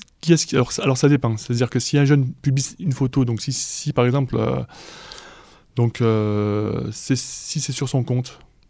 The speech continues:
donc il publie une photo sur Internet, donc bien sûr, il a la main dessus, il peut la supprimer, donc il n'y aura pas de souci. Euh, ensuite, si cette photo a été partagée,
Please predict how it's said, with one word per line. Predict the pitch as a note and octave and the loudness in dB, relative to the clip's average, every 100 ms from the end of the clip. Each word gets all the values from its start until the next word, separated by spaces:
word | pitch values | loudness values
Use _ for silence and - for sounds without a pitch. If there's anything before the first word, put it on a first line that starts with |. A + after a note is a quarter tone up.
| - | -6
donc | G#2 G2+ | -6 -4
il | A2 G#2 | -6 -4
publie | A#2+ A2+ | -4 0
une | B2 | -2
photo | - A#2 A#2+ | -2 -2 -2
sur | - A2+ | -2 -2
Internet, | G#2+ G#2+ G#2+ - - _ _ _ | -2 -2 -2 -6 -18 _ _ _
donc | - G#2 | -6 -2
bien | G#2+ | -2
sûr, | A2+ E3+ | 0 0
il | A#2+ | 2
a | G2+ | 2
la | G#2 | 0
main | A2 | -2
dessus, | G#2+ A2+ G#2+ - _ | -4 -8 -8 -12 _
il | A2 | -6
peut | - | -4
la | G#2+ | -4
supprimer, | A2+ B2 C#3 C3 _ _ _ _ _ - | -4 -2 -2 -4 _ _ _ _ _ -12
donc | G2+ | -8
il | G#2 | -6
n'y | |
aura | G2+ | -4
pas | G#2 | -6
de | |
souci. | B2 - C3+ _ - - - _ _ _ - | -4 -4 -6 _ -20 -20 -20 _ _ _ -8
Euh, | G2+ G2 G2 G2 G2+ G#2 - - F#3+ | -6 -4 -6 -8 -8 -10 -12 -14 -8
ensuite, | B2 A#2 C#3 | -6 -4 -4
si | - | -4
cette | C#3+ C#3+ | -4 -2
photo | C#3+ C3+ C3+ - | -4 -2 -2 -2
a | |
été | A2+ A#2+ | -4 -4
partagée, | A2+ - A#2+ A#2 A2+ | -6 -4 -2 -2 -4